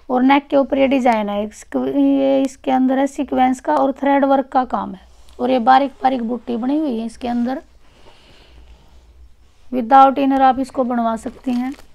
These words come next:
ये देखिए, ये thread work का काम है, सारा design देख लो आप। Summer season शुरू हो गया, उसके according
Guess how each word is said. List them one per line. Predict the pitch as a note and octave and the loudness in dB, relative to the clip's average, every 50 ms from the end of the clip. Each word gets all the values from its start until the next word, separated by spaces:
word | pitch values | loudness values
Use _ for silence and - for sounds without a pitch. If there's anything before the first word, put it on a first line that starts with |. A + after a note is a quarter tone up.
| - - - - - - - - - - - | -20 -20 -20 -20 -20 -20 -20 -20 -20 -20 -12
ये | - B3 A#3+ | -8 -6 -4
देखिए, | A3 A#3 A3+ A3 - - A#3 A#3 A#3 A#3 A#3 - - - - - - - - - - - A4 | -2 -4 -4 -6 -6 -8 -6 -6 -6 -8 -12 -16 -20 -20 -20 -20 -20 -20 -20 -20 -20 -12 -6
ये | C4+ B3 A#3+ | -4 -4 -2
thread | A3+ B3 C4 B3+ B3 A#3+ | -2 0 0 2 2 2
work | A#3 A#3 A3+ A#3 - | 0 -2 -2 -2 -2
का | - A#3 A3+ | -2 -4 -2
काम | A3 A#3+ A3+ A3 A3 A3+ | -2 -6 -6 -6 -6 -6
है, | A3+ B3 C#4+ C4+ - - - - - - - - - | -6 -6 -8 -10 -14 -20 -20 -20 -20 -20 -20 -20 -14
सारा | - - B3 A#3+ B3 B3 | -6 -2 0 0 0 0
design | B3+ A#3+ B3 B3 B3 A#3+ | -2 -2 -2 -2 -2 -2
देख | A3+ G#3+ G3+ F#3+ A3+ | -4 -6 -6 -8 -10
लो | A3 G#3+ G#3+ | -10 -8 -8
आप। | A3+ A#3+ A#3+ - - - - - - - - - - - - - - - - - - - _ _ - - _ - - - - - - - - - - - - - - - - - - - - - - - - - - - - _ _ - - - - - - - _ _ _ _ - - - - _ - - - - - - - _ _ _ - - - - - - - - - - - - | -8 -8 -10 -12 -20 -20 -20 -20 -20 -20 -20 -20 -20 -20 -20 -20 -20 -20 -20 -20 -20 -20 _ _ -20 -20 _ -20 -20 -20 -20 -20 -20 -20 -20 -20 -20 -20 -20 -20 -20 -20 -20 -20 -20 -20 -20 -20 -20 -20 -20 -20 -20 -20 -20 _ _ -20 -20 -20 -20 -20 -20 -20 _ _ _ _ -20 -20 -20 -20 _ -20 -20 -20 -20 -20 -20 -20 _ _ _ -20 -20 -20 -20 -20 -20 -20 -20 -20 -20 -20 -10
Summer | - C#4+ C4 C4 C4 C4 | -4 -2 0 0 0 0
season | B3+ C#4+ C4 A#3+ C4+ C4+ | -2 -2 -2 -2 -2 -4
शुरू | B3+ - D4 C#4 C#4 | -4 -4 -4 -4 -2
हो | C4+ B3 | -2 -2
गया, | G#3+ A#3 A3+ A#3+ | -2 -2 -2 -2
उसके | B3+ C4 - - C#4 | -2 -4 -6 -6 -6
according | C4 B3+ C#4 C4 B3+ B3 A3+ C4 C4+ C#4+ | -6 -4 -4 -4 -4 -2 -2 -2 -2 -2